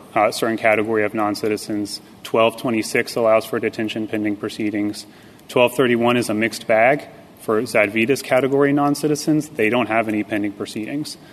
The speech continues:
But for people like respondent who are in withholding-only proceedings, that is detention pending a proceeding.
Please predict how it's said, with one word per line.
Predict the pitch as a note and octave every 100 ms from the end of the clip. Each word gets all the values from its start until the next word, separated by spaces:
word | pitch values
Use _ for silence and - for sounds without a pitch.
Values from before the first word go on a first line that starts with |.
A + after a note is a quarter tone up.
| -
But | B2 A#2
for | A#2
people | - C3 A#2+
like | A2 G#2
respondent | G#2+ - D3+ D#3 C3 A2
who | A2
are | A2+
in | B2 A2
withholding-only | G#2+ - C3 A#2+ A2+ B2+ C3 A#2
proceedings, | G#2+ - G#2 G2+ G2+ G2+ - -
that | A#2+ B2
is | A#2 A2+ -
detention | G#2+ G#2+ - G#2 G#2+
pending | G2+ G2 G#2
a | G#2+
proceeding. | - G#2 B2+ C#3 D#3